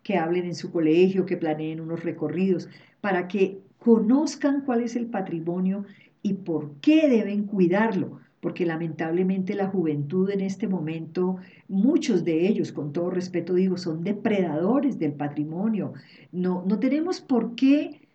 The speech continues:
manifestar nuestra protesta escribiendo sobre, sobre la base de un monumento,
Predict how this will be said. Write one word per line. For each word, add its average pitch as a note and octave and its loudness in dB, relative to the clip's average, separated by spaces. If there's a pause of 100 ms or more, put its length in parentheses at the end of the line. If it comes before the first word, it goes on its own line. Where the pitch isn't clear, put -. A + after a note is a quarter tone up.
manifestar G#3+ 2 (160)
nuestra A3 4
protesta A3+ 2
escribiendo C#4+ 4
sobre, F#3+ 2 (300)
sobre F#3+ 0
la F3+ 0
base D4 4
de C#4+ 10
un C#4 6
monumento, C4+ 2